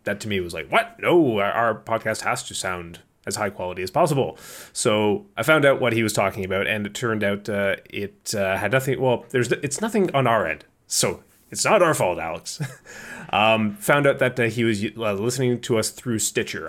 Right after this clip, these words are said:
I have mixed feelings about Stitcher because it's a good podcasting app, I guess, that people use. And it, I put the, I put our, I put our episodes on there because people do use it, but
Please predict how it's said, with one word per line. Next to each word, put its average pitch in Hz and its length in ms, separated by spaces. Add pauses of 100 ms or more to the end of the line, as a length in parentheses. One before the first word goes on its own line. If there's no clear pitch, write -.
I 156 120
have 208 240
mixed 123 320
feelings 95 480
about 90 200
Stitcher 92 540
because 110 560 (160)
it's - 300
a - 20
good 170 400
podcasting 101 720
app, 110 240
I 151 100
guess, 120 280
that 107 140
people 120 260
use. 110 520 (280)
And 110 260
it, 120 260 (100)
I 120 220
put 156 260
the, 147 260
I 131 60
put 165 180
our, 156 240 (140)
I 139 80
put 202 160
our 170 160
episodes 131 340
on 104 160
there 135 200
because 123 260
people 131 240
do 113 120
use 98 320
it, 196 140 (560)
but 127 300